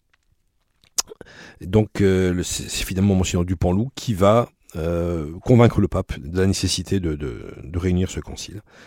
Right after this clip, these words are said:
Chose faite le vingt-neuf juin, avec la publication de la bulle Aeterni Patris, convoquant les pères conciliaires au Vatican pour le huit décembre dix-huit cent soixante-neuf. Une question surgit aussitôt.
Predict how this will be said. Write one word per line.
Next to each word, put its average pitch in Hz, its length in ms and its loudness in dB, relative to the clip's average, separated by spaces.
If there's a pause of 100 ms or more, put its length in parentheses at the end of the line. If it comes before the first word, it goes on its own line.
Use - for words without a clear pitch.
Chose - 220 2
faite - 280 0
le 87 100 -2
vingt-neuf 92 380 0
juin, 85 260 -4 (500)
avec - 180 -4
la 104 60 2
publication 92 460 0
de 98 60 4
la 87 100 2
bulle 95 280 -2
Aeterni 98 440 0
Patris, - 640 -4
convoquant 98 400 0
les 76 140 -2
pères - 280 -2
conciliaires 85 580 -6
au 113 60 -2
Vatican 87 480 -6 (180)
pour 90 140 -2
le 82 80 -2
huit 104 180 0
décembre 104 560 0
dix-huit 87 300 -6
cent 107 280 -2
soixante-neuf. - 760 -10 (1300)
Une 120 140 0
question 147 400 6
surgit 127 380 6
aussitôt. 101 420 2